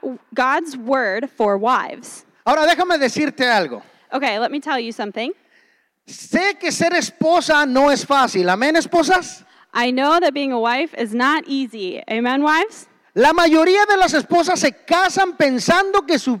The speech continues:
Speaker 2: vida siempre van a ser de esta manera.
Speaker 1: Uh, the m-, majority of the women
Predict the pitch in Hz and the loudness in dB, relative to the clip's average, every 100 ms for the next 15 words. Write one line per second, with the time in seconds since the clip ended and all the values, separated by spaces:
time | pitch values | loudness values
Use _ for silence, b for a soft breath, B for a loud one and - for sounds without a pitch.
0 | _ 247 339 370 - 302 320 330 294 285 | _ 2 2 2 -2 -2 -2 0 2 2
1 | 285 - 302 262 262 - 262 240 190 156 | 0 2 2 2 0 0 0 0 0 -2
2 | 90 _ b b - 233 226 247 247 - | -6 _ b b -6 -4 -2 -2 -4 -6
3 | 220 262 233 311 370 370 330 294 285 269 | -2 0 2 0 0 -2 -4 0 0 2
4 | 269 294 359 403 | 0 0 0 0